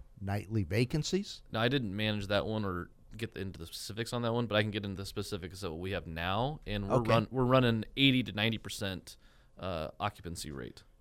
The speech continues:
Speaker 1: There's the answer I was looking
Speaker 2: There you
Speaker 1: for.
Speaker 2: go.
Speaker 1: <laughs> Okay. I was hoping this didn't get into a math question 'cause then I'd,
Speaker 2: <laughs>
Speaker 1: I'd be out of my league. <laughs>
Speaker 2: Yeah,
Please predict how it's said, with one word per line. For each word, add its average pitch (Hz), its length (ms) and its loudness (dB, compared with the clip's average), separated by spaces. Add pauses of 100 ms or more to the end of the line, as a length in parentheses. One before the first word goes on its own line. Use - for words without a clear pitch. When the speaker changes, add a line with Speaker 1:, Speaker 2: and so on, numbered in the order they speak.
(120)
Speaker 1:
There's 113 280 4
the 117 180 2
answer 110 320 4
I 107 80 6
was 90 160 -2
looking 113 300 4
Speaker 2:
There 170 160 6 (300)
you - 60 6
Speaker 1:
for. 160 100 8
Speaker 2:
go. 143 160 4
Speaker 1:
<laughs> - 140 2
Okay. 135 260 4 (880)
I 147 120 10
was 160 140 6
hoping 185 400 8
this 135 200 4
didn't 139 300 2
get 131 200 4
into 139 300 8
a 101 60 6
math 120 360 4
question 95 440 -2
'cause 131 260 4
then 170 180 10
I'd, 147 160 8
Speaker 2:
<laughs> 165 760 12
Speaker 1:
I'd 156 280 6
be 156 140 8
out 143 140 10
of 135 80 4
my 113 140 2
league. 117 440 4
<laughs> - 380 -2
Speaker 2:
Yeah, 110 280 4